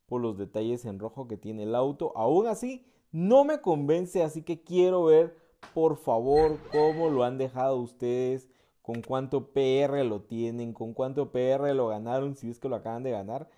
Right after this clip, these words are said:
Y bueno, no me queda más que agradecerles a todos, todo su apoyo. Muchísimas gracias, amigos. Gracias por estar siempre al pendientes del canal. Gracias por dejar su comentario. Vean qué hermosa se mira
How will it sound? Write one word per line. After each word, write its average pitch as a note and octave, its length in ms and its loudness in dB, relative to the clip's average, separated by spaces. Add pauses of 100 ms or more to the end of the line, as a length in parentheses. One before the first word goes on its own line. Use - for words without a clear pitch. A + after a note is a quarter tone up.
(380)
Y F#3+ 80 -6
bueno, G3 360 8 (140)
no F3 80 -18
me G#3 120 -12
queda G3 200 4
más G#3+ 360 0
que G#3+ 100 0
agradecerles C#3+ 680 0
a G#2+ 140 -8
todos, B2+ 320 -4
todo C3+ 220 -2
su A#2+ 140 -8
apoyo. C3 460 -4 (360)
Muchísimas C#3+ 640 -4
gracias, B2 420 -2
amigos. A#2+ 400 -2
Gracias F#3+ 400 0
por D#3 160 -6
estar C3+ 220 -6
siempre D#3 560 -4 (360)
al B3 260 8
pendientes C#3+ 500 0
del B2+ 160 -2
canal. A#2+ 420 -6
Gracias C#3+ 400 -2
por A#2 160 -8
dejar G#2+ 240 -8
su A#2 140 -14
comentario. A#2 720 -4
Vean D#3 280 -4
qué E3 260 -10
hermosa A#2+ 640 -8
se G#2+ 160 -12
mira A2 420 -6